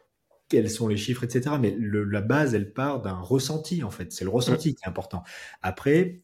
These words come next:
Speaker 1: tu construis le produit autour du ressenti, euh, t'essaies de mettre un peu le curseur sur, ben, si jamais là, on, quelqu'un est pas satisfait, euh, ça, c'est hyper rare. Je crois qu'on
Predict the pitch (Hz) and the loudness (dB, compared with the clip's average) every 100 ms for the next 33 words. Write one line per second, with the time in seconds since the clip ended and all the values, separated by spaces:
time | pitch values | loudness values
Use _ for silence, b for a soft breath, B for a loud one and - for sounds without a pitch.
0 | _ - 98 123 123 151 147 - 123 120 | _ -10 -2 0 2 0 0 2 4 4
1 | 135 113 107 98 98 95 - 92 - 127 | 4 2 0 -2 -2 -4 -6 -8 -6 -2
2 | 160 175 113 98 92 - - 113 92 92 | 2 4 4 0 -2 -4 0 0 2 0
3 | 90 90 95 95 - 87 92 - - - | -2 -4 -6 -6 -10 -10 -10 -8 -12 -2
4 | 120 117 - 92 87 87 87 87 95 104 | 2 2 2 -6 -4 -6 -6 -4 0 2
5 | 95 87 85 87 - - b b b b | 0 -2 -8 -16 -20 -20 b b b b
6 | _ _ 82 80 95 90 90 90 104 - | _ _ -10 -4 -2 -2 -4 -4 -6 0
7 | 123 107 - - - - 82 - - _ | 2 2 0 -12 -14 -10 -8 -8 -12 _
8 | 90 101 95 107 - - - - | -2 0 2 0 -4 -8 -12 -14